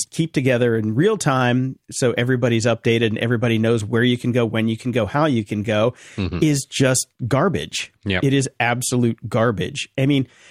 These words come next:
Speaker 1: it's twenty twenty. You know, <laughs> come on. It's a fucking website. You can't figure this shit out by now. Ah. So,
Speaker 2: Yeah.
Speaker 1: yes, the technology behind it is,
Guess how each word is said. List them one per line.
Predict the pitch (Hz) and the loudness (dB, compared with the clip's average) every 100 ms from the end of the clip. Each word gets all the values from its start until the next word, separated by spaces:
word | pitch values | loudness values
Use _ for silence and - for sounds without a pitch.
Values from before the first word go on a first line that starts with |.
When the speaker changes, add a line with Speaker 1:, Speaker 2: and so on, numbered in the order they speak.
| - _ - | -20 _ -2
Speaker 1:
it's | 254 - | -2 -4
twenty | - 247 202 123 | -4 0 0 0
twenty. | - 170 113 - - _ - _ _ | 0 0 0 -4 -14 _ -20 _ _
You | 160 165 | 0 2
know, | 175 180 170 - | 4 4 2 -2
<laughs> | - | -12
come | - - 294 127 | -8 0 0 2
on. | 165 151 101 - - - | 2 2 0 0 -4 -6
It's | - - | -2 -2
a | |
fucking | - - - 151 110 | -2 -4 0 0 0
website. | 110 143 151 - 92 90 - - - 202 | 0 0 0 -2 -2 -4 -10 -20 -8 -4
You | |
can't | 202 254 196 | 0 0 0
figure | 202 190 196 | 0 2 2
this | 165 | 2
shit | - 143 135 | 0 0 2
out | 135 123 | 2 0
by | 107 | -2
now. | 98 95 92 120 190 226 _ _ - _ _ _ | 0 -2 -2 0 0 -2 _ _ -20 _ _ _
Ah. | 156 120 98 - _ _ _ _ _ _ - | -2 0 -2 -8 _ _ _ _ _ _ -10
So, | 101 | -2
Speaker 2:
Yeah. | 123 202 | 0 0
Speaker 1:
yes, | 151 117 | 0 0
the | 123 | 0
technology | 123 185 185 175 160 127 | 0 0 2 2 2 2
behind | 120 117 110 113 | 2 2 2 0
it | 95 | 0
is, | 117 110 110 | 0 2 0